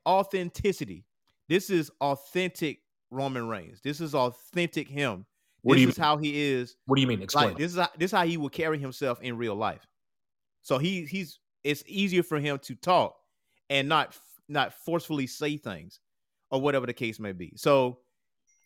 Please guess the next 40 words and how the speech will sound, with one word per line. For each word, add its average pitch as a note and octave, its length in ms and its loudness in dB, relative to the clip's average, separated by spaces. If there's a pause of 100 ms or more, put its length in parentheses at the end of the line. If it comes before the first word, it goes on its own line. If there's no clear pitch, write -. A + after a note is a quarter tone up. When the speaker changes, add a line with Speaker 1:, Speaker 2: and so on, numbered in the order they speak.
Speaker 1:
but D#3+ 160 4
also F3 480 6
the C#3 240 -8
story G3+ 400 4
with E3 260 0
Brock C#3+ 260 4
Lesnar D#3+ 360 0
is A#2 180 -4
that A#2 220 0
he E3+ 220 -2
never C3+ 440 0
beat D#3+ 420 -6
Brock A2 280 -2
Lesnar. E2+ 400 -12
He D#3+ 100 -8
never D3 280 0
could F#3+ 360 2
beat B2+ 260 -6
him. E2 120 -10 (540)
Same E3+ 380 4
as C#3 360 4 (500)
Triple D#3 280 2
H D#3+ 140 2
could D3 80 -4
never C3+ 200 0
beat C3 220 -2
Batista. - 460 -6 (580)
Same D#3 300 0
as C#3 320 4
The A2 100 -4
Rock C3+ 320 4
could D3+ 140 -4
never C#3 240 2
beat B2+ 300 -2
Stone C#3 240 -2
Cold C3+ 160 -2
Steve B2 200 -4
Austin B2+ 280 0
at A2 80 0
WrestleMania. A2+ 580 -2